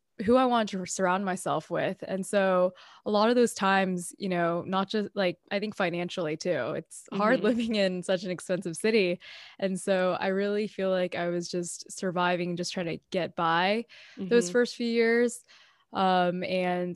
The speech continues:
Speaker 1: I think what's really helped me overcome those was really finding the right people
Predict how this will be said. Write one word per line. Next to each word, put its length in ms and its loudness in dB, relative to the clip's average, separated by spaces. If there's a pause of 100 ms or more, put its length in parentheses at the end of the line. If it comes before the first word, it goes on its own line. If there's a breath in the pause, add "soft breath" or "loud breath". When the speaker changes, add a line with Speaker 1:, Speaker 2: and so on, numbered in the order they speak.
(120)
Speaker 1:
I 100 0
think 180 -6
what's 220 -2
really 180 2
helped 360 -4
me 200 -2
overcome 500 -4
those 580 0 (640 soft breath)
was 760 2 (280)
really 420 2
finding 400 0
the 80 -2
right 220 0
people 580 -2